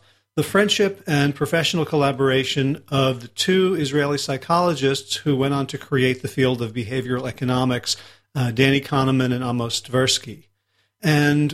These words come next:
one of the things that really struck me was how they arrived at the concept of availability bias.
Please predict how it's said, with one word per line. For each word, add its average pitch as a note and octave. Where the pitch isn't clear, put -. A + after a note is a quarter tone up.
one G3+
of A3
the F3+
things D#3
that D3
really F#3
struck C#3
me C3
was B2+
how D3+
they C3
arrived C3+
at C#3
the C#3
concept C#3
of C3
availability B2+
bias. G2+